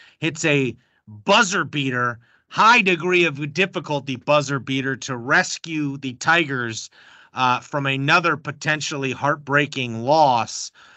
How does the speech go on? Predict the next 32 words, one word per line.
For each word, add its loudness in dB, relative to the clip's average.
uh, 4
on 0
the -2
heels 0
of 0
that 2
heartbreaking 0
U -4
C -2
F 0
double -2
overtime 0
loss. -2
Uh, 2
it -12
keeps -8
them, 2
I -2
don't 0
know 2
if -4
afloat's 0
the -4
right 4
word, 4
but -4
just, -6
it -6
just -4
felt 2
like 0
a, -6